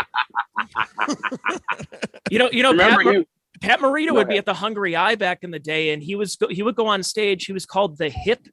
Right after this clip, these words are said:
Speaker 2: Nip.
Speaker 3: Oh, fuck.
Speaker 2: Oh, yeah. <laughs>
Speaker 3: Oof.
Speaker 2: It was true.
Speaker 3: Ooh, that's corny. Woo. The
Speaker 2: <laughs>
Speaker 3: Hip Nip, boy. God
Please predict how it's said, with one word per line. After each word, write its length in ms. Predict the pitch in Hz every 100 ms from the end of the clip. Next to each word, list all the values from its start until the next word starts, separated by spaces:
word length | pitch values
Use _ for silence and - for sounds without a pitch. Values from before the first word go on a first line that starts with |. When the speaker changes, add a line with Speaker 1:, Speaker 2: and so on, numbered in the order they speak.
| -
Speaker 2:
Nip. 360 | 160 170 - _ _ _ _ _ _ _ _ _ _ -
Speaker 3:
Oh, 220 | 170 151 - - _ -
fuck. 220 | 107 117 147
Speaker 2:
Oh, 160 | 190
yeah. 160 | 214 - -
<laughs> 100 | - 202 - - 277
Speaker 3:
Oof. 320 | 359 415 381
Speaker 2:
It 120 | 277
was 200 | 262 220
true. 560 | - - 508 - 466 - _ 370
Speaker 3:
Ooh, 400 | 392 427 440 427
that's 200 | - -
corny. 400 | - - 120 98 _ _
Woo. 180 | - 539 - _ _ - -
The 200 | 175 160 - 240
Speaker 2:
<laughs> 100 | 240
Speaker 3:
Hip 240 | 226 175 -
Nip, 360 | 117 139 151 -
boy. 340 | - 110 113 104 -
God 300 | 160 165 98